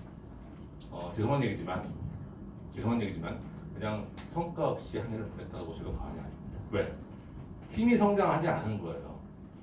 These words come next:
리더가 안 나온 겁니다. 그래서 이 리더를 발굴하는 장으로 본사의 시스템을 최대한 활용하셔라라는 얘기입니다.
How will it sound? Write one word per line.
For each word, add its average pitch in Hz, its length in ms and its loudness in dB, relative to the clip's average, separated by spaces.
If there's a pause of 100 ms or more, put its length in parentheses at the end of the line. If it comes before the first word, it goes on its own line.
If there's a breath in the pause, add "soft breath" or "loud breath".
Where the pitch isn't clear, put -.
(140)
리더가 175 440 8
안 113 140 0
나온 110 240 0
겁니다. - 340 -8 (600)
그래서 160 220 4
이 139 100 2
리더를 190 840 8
발굴하는 170 720 2
장으로 120 640 0
본사의 127 500 0
시스템을 - 760 0 (360)
최대한 208 420 8
활용하셔라라는 180 720 2
얘기입니다. - 260 -8